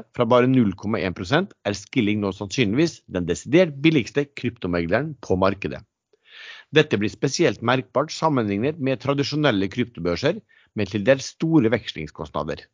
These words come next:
Bruker du Skilling til å trade C F D krypto uten giring, betaler du heller ikke renter. Som sagt,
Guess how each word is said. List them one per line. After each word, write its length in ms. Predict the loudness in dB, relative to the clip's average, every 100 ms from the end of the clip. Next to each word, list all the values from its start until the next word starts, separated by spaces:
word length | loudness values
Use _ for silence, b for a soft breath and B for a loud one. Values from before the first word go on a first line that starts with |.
| _ _ _ B B B B
Bruker 260 | 4 8 8
du 80 | 6
Skilling 460 | 4 4 4 2
til 140 | 0 -2
å 60 |
trade 260 | 2 2 2
C 280 | -2 0 0
F 160 | 0 -4 0
D 140 | 0
krypto 400 | 0 -4 -2 -2 2
uten 260 | 0 2 2
giring, 300 | 2 2 -4
betaler 340 | -6 0 2 2
du 80 | -2
heller 260 | -2 -2 -2
ikke 220 | 0 0
renter. 380 | 0 -2 -8 -14 _ _ _ _ _ _ _ _ _ _ _ _ _ _ _ _ -12
Som 160 | -2 0
sagt, 380 | 0 -8 -20